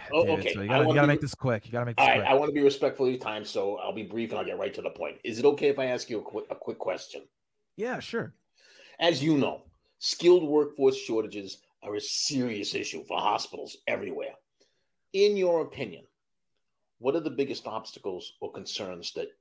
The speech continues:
Speaker 1: you have regarding skilled labor shortages?
Speaker 2: Wow, this is a, this is a prompting question. I mean, I wasn't expecting this question <laughs> today.
Speaker 1: <laughs>
Speaker 2: Uh, uh, <laughs>
Speaker 1: Just taking a poll.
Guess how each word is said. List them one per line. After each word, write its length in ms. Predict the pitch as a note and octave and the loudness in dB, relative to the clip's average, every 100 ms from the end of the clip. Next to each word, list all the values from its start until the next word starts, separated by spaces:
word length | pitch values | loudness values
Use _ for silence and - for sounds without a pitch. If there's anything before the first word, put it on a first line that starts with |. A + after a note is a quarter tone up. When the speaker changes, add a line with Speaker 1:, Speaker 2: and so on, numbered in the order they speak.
| _ - | _ -10
Speaker 1:
you 220 | G2+ C3 | -6 -6
have 340 | - - - - - _ _ | -6 -12 -14 -18 -20 _ _
regarding 540 | F2+ F2 E2+ D#2 D2 - | -10 -4 -4 -4 -8 -10
skilled 480 | - - G2+ E2 D#2 | -10 -4 -2 -2 -4
labor 280 | D2+ D2+ | -8 -8
shortages? 720 | - - D2 - - - - - _ _ _ _ _ _ _ _ _ _ _ - | -12 -10 -10 -10 -16 -18 -20 -20 _ _ _ _ _ _ _ _ _ _ _ -14
Speaker 2:
Wow, 160 | A2+ F#2 | -10 -10
this 160 | - | -10
is 120 | A#2+ | -12
a, 120 | G2+ D2 - - - | -12 -14 -20 -20 -20
this 100 | - | -18
is 60 | |
a 100 | - - | -18 -10
prompting 380 | A#2+ A#2 A#2 G2 | -6 -6 -10 -16
question. 520 | - C#3+ G3 - G2 | -2 0 0 -4 -10
I 80 | A2 | -12
mean, 100 | A2+ | -6
I 100 | C3 | -2
wasn't 240 | D3+ D3+ C3 | 0 -2 -6
expecting 400 | A#2 E3+ D#3 B2 | -2 -2 -2 -2
this 160 | F#3 | -4
question 380 | - G2+ - D3 - | -2 -2 -2 -8 -10
<laughs> 100 | - | -12
today. 340 | - D#3+ - - | -2 0 2 0
Speaker 1:
<laughs> 280 | - - F4+ | -2 -2 2
Speaker 2:
Uh, 280 | F3 E3 D#3+ - | 4 4 2 6
uh, 880 | E3+ - - B3+ - - D4+ - D4+ | 8 8 8 8 8 6 6 6 4
<laughs> 0 | |
Speaker 1:
Just 220 | C4 C#4+ | 6 10
taking 280 | - A#4+ - | 10 10 8
a 40 | |
poll. 340 | - D#3+ D3 | 8 8 8